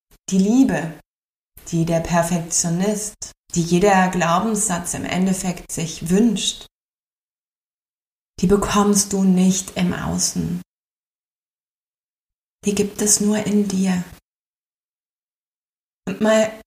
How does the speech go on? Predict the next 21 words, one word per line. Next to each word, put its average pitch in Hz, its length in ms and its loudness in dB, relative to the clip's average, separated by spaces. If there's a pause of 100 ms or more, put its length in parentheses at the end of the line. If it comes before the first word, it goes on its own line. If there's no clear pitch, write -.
(160)
dich 202 160 0
hinzusetzen 208 1000 -2 (140)
und 180 200 -6
nicht 208 420 2
die 208 60 0
Erwartung 185 680 0
der 185 160 -2
anderen 180 600 -2 (640)
zu - 160 2
deinem 185 340 4
Gegenstand 185 720 0
zu - 140 -4
machen, 180 460 -2
sondern 202 360 0
mal 202 180 2
voller 233 400 0
Liebe, 208 400 0
vielleicht 175 460 -6
auch 185 80 -4
voller 196 420 -2
Tränen, 190 540 2